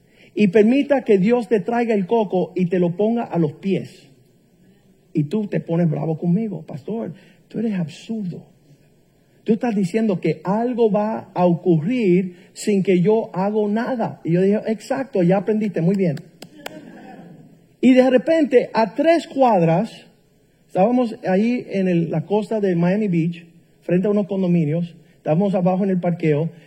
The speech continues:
A las tres cuadras, yo y él, con nuestros propios ojos, vemos un, un perro, pero era un perro Sato.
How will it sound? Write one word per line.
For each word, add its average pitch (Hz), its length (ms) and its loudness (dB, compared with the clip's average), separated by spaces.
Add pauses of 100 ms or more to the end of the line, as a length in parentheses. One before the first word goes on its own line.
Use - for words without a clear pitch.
(220)
A 202 160 4
las 190 180 2
tres 285 240 0
cuadras, 196 640 0 (400)
yo 240 640 2
y 220 220 0
él, 196 240 2
con 185 220 0
nuestros 196 440 2
propios 269 720 0
ojos, 170 640 -2 (600)
vemos 254 540 4
un, 254 580 0 (1200)
un 226 140 0
perro, 226 340 -2
pero 196 220 0
era 240 180 2
un 226 140 4
perro 233 640 0 (720)
Sato. - 460 -6